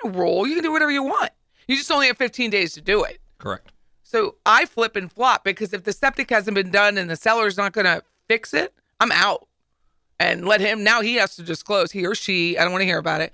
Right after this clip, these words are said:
Speaker 1: He or she <laughs> has to disclose the, uh, s-, the actual working of the septic.
Speaker 2: Correct.
Speaker 1: Legally, they have to disclose.
Speaker 2: Correct.
Speaker 1: So,
Speaker 2: Once,
Speaker 1: statutorily.
Speaker 2: once you know, you know.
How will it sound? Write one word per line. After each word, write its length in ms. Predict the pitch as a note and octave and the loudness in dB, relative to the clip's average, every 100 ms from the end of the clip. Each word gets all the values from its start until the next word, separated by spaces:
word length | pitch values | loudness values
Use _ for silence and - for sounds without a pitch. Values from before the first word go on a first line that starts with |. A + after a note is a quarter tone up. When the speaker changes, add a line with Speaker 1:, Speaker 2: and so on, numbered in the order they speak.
| - - - | -16 -20 -4
Speaker 1:
He 160 | B3 | 0
or 60 | B3+ | 0
she 280 | - C4 - | 0 -2 2
<laughs> 60 | |
has 220 | B3+ B3 - | 0 0 -4
to 100 | A3 | -2
disclose 720 | G3+ - G#3+ A3 G3 F3+ - - _ _ _ | -2 -2 0 2 2 -2 -6 -18 _ _ _
the, 440 | G3+ G3 F#3 F#3 - | -4 -2 -2 -4 0
uh, 380 | F#3 F3 E3+ C3 - _ _ _ _ _ _ | 0 2 0 -4 -12 _ _ _ _ _ _
s-, 260 | - - - | -20 -20 -20
the 200 | F3 F3+ - _ _ _ | -10 -8 -8 _ _ _
actual 640 | - - - G#3+ F#3+ F3+ E3+ | -4 -2 0 0 2 0 -2
working 480 | F3 G3 G#3+ F#3+ F3+ | 0 -2 -2 -2 -2
of 160 | E3+ | -2
the 160 | F3 E3+ | -2 -2
septic. 600 | - - - - - _ _ _ _ - | -4 -8 -6 -10 -10 _ _ _ _ -8
Speaker 2:
Correct. 120 | F3+ | -2
Speaker 1:
Legally, 380 | C4+ C4 A#3 G#3+ | 0 2 0 2
they 140 | F#3+ | 2
have 280 | E3 G3 F3+ | 4 0 0
to 100 | F3+ | -6
disclose. 680 | E3+ - F3 - - _ _ _ _ _ - | -8 -10 -8 -10 -12 _ _ _ _ _ -14
Speaker 2:
Correct. 360 | - F2 - _ _ _ _ | -12 -12 -16 _ _ _ _
Speaker 1:
So, 280 | G3 B2+ - | -6 -4 -4
Speaker 2:
Once, 240 | F#3+ G#3+ | -2 0
Speaker 1:
statutorily. 880 | F3+ - G3+ F#3 E3+ E3 C#3+ D#3+ B2 | 0 -2 -2 2 2 0 -4 -6 -6
Speaker 2:
once 260 | C3+ - | -6 -4
you 60 | C3+ | -2
know, 180 | C#3 F#2+ | 0 0
you 180 | F#2+ G2+ | -2 -4
know. 280 | F2 - | -4 -8